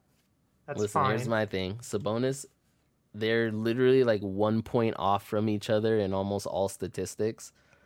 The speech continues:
Speaker 2: and Sabonis's
Speaker 1: <laughs>
Speaker 2: team is, like, eight spots higher than the Magic. So, <laughs>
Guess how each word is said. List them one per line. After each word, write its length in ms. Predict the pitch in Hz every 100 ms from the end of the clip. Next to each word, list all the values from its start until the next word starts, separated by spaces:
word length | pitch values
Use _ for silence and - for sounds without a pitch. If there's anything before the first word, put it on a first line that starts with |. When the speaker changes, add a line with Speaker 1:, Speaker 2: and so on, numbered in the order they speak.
| _ _ -
Speaker 2:
and 140 | 113
Sabonis's 720 | 117 123 104 104 113 117 120 113
Speaker 1:
<laughs> 80 | -
Speaker 2:
team 360 | 104 107 113
is, 120 | 107
like, 240 | 104 98 -
eight 240 | - 101 -
spots 440 | - 107 104 -
higher 580 | - 98 98 95 90 104 _ _
than 480 | 135 113 101 95 98
the 140 | 101 104
Magic. 640 | 104 98 95 71 80 - - _ _ _ _ _ _ _ - 123
So, 640 | 120 127 117 113 113 117 135 135
<laughs> 400 | 156 156 - 170